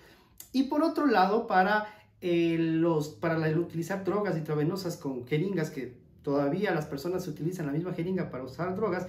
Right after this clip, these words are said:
el setenta y cuatro por ciento. Entonces, dentro de esto, ¿la medicación es efectiva? Sí es efectiva. ¿Para quiénes estaría indicado? Está indicado si es que tú tienes una pareja que tiene V I H positivo. O si es que tienes riesgo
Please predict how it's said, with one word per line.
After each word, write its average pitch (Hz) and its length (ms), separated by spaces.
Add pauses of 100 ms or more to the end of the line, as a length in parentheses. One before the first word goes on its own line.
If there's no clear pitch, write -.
(360)
el 160 80
setenta 180 320
y 170 80
cuatro 156 320
por 120 100
ciento. - 380 (560)
Entonces, 269 760
dentro 277 360
de 254 180
esto, 254 400 (600)
¿la 226 160
medicación 247 800 (180)
es 147 180
efectiva? 214 500
Sí 208 280
es 165 100
efectiva. - 500
¿Para 247 220
quiénes 320 260
estaría 208 280
indicado? 233 560
Está - 160
indicado 254 480
si 233 100
es 185 60
que 190 80
tú 214 160
tienes 226 360 (220)
una 247 280
pareja 190 360
que 208 80
tiene 180 260
V 156 120
I 147 100
H 190 200
positivo. - 640 (400)
O 202 120
si 190 80
es - 80
que 220 100
tienes 277 540
riesgo 233 920